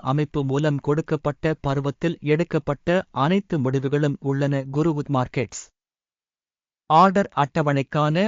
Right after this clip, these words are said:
அணுகல் முற்றிலும் இலவசம் மற்றும் திறந்திருக்கும். பின் செய்யப்பட்ட கருத்தில் உள்ள இணைப்பு. நிறுவனத்தின் பங்குகளின் பகுப்பாய்வின் விளைவாக ஆப்பிள் ஐ என் சி தகவல் மற்றும் குறிப்பு அமைப்பு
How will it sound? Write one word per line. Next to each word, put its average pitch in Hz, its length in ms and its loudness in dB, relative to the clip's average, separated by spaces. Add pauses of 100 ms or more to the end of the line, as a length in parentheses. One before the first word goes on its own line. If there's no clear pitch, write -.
(120)
அணுகல் 165 420 0
முற்றிலும் 135 500 -2 (120)
இலவசம் 185 560 2
மற்றும் 143 380 -2 (100)
திறந்திருக்கும். 143 680 0 (180)
பின் 233 300 2
செய்யப்பட்ட 156 580 -2 (120)
கருத்தில் 143 380 -2
உள்ள 143 340 -2
இணைப்பு. 135 420 2 (1600)
நிறுவனத்தின் 208 720 2
பங்குகளின் 156 600 0
பகுப்பாய்வின் 147 800 0
விளைவாக 131 560 0 (240)
ஆப்பிள் 139 300 -2 (160)
ஐ 131 80 0
என் 123 200 -2
சி 147 140 0 (680)
தகவல் 214 420 2
மற்றும் 143 380 -2
குறிப்பு 175 440 0
அமைப்பு 135 440 -2